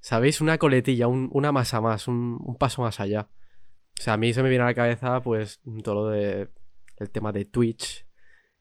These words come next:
Eh, bueno, Javi, no sé si lo querrás explicar tú. <laughs> El tema de,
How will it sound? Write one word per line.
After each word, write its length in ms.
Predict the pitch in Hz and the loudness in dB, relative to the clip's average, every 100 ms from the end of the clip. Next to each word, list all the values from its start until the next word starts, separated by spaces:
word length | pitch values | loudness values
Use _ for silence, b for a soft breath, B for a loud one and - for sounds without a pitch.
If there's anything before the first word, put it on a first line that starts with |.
| - | -4
Eh, 420 | 120 101 101 98 98 | 0 0 0 -4 -4
bueno, 160 | 110 | -4
Javi, 220 | 104 110 | -2 -2
no 60 | 104 | -2
sé 160 | 110 104 | -4 -6
si 120 | 104 | -4
lo 140 | 104 | -4
querrás 240 | 110 104 104 | -4 -8 -8
explicar 400 | - 101 98 104 | -6 -4 -4 -4
tú. 400 | 113 107 107 - - - - b b b | -4 -4 -8 -14 -20 -18 -16 b b b
<laughs> 80 | 120 - 131 - 117 - _ B B B 160 127 | -4 -2 -2 -4 -6 -10 _ B B B -10 -2
El 240 | 131 127 | 0 2
tema 340 | 135 131 127 120 | 2 2 4 2
de, 540 | 120 113 113 110 | 2 2 0 -4